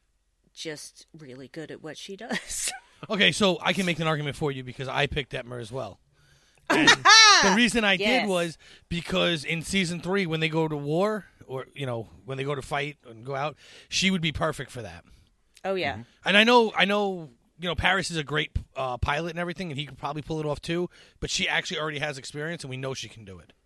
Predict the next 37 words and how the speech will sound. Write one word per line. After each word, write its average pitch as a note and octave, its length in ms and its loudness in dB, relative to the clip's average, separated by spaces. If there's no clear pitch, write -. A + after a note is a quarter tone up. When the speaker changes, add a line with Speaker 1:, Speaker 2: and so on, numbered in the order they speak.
Speaker 1:
Yeah, C#4 180 0
Speaker 3:
Mm-hmm. - 80 -2
Speaker 1:
well, A#3+ 100 0
she D#4+ 180 -4
was C#4 140 -4
not C4 220 -4
only A#3 240 -6
the G3+ 100 -4
helmsman F#3+ 520 -8
on F3 320 -6
Discovery, A#3 420 -4
but F3 200 -4
previously A3+ 480 -6
she - 160 -8
was F#3 160 -6
the F3 80 -8
helmsman E3 440 -10
on D#3+ 120 -10
the D#3 80 -12
Shinzo E3+ 440 -8
as D3 140 -12
well, E3+ 220 -4
Speaker 2:
Right. C#3 120 -2
Speaker 1:
so D#3 140 -6
she's E3 240 -14
got - 460 -10
a E3 100 -12
lot D#3 220 -10
of C3 80 -18
experience. G#2 500 -14
Speaker 2:
Yes, C3 320 -6
so A#2+ 420 -12
Speaker 1:
And, D#3+ 440 -10
uh, D3+ 260 -10
I D3+ 120 -10
just - 280 -16
like D3 160 -12